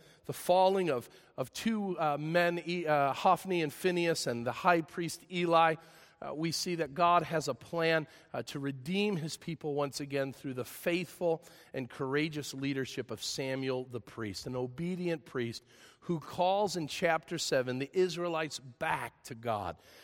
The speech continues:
to get rid of their foreign gods and to bow their knee only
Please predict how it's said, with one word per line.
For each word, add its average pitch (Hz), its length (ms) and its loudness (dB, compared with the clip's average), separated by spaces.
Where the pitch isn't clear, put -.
to 170 100 -2
get 156 220 0
rid 156 260 0
of 196 140 0
their 185 120 0
foreign 165 420 0
gods 113 480 -2
and 131 100 -6
to 135 100 -10
bow 127 380 2
their 143 220 0
knee 123 260 -4
only 127 560 -2